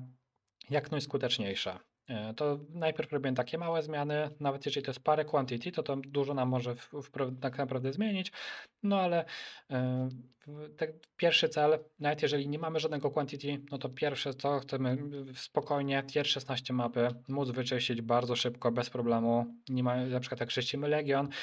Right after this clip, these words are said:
to że można było cza-, cały Legion wyczyścić, nie męcząc się z bossami, nie męcząc się z żółtymi potworkami. E, dopiero kiedy to, do tego dosiędziemy, do, do tego celu,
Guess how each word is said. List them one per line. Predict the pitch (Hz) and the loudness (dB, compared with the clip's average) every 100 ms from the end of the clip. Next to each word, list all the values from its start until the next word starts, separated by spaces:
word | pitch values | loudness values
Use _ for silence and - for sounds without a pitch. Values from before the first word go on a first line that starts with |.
| - - | -8 -4
to | 120 | -2
że | 127 | 0
można | 123 131 | 0 0
było | 131 127 | 0 0
cza-, | 143 143 | 0 -2
cały | - 139 | 0 2
Legion | 139 139 139 139 | 2 2 2 0
wyczyścić, | 131 139 143 - 131 123 - _ _ _ _ _ - _ 123 | 0 0 0 0 0 0 -4 _ _ _ _ _ -20 _ 2
nie | 120 | 4
męcząc | 123 131 131 127 | 4 2 0 0
się | - 123 | 0 0
z | 117 | -2
bossami, | 113 120 147 139 135 | -4 -4 -2 0 0
nie | 127 | 0
męcząc | 123 123 120 | 0 -4 -4
się | - 120 - - - | -2 -4 -4 -8 -10
z | - | -8
żółtymi | 117 127 135 | -6 -2 -2
potworkami. | 127 127 131 123 131 131 135 131 - _ | 0 -2 -2 -2 0 0 -2 -6 -16 _
E, | 131 117 117 | -4 -2 -2
dopiero | 123 135 151 139 | -2 0 0 0
kiedy | 147 143 | 0 0
to, | 143 139 135 131 - | 0 0 0 -4 -8
do | 139 | -2
tego | 147 143 139 127 | 0 2 2 2
dosiędziemy, | 143 - 139 147 147 | 0 0 2 2 2
do, | 135 139 139 | -2 -2 -2
do | 135 | -2
tego | 131 135 139 | -2 -2 -2
celu, | 151 135 135 | 0 2 2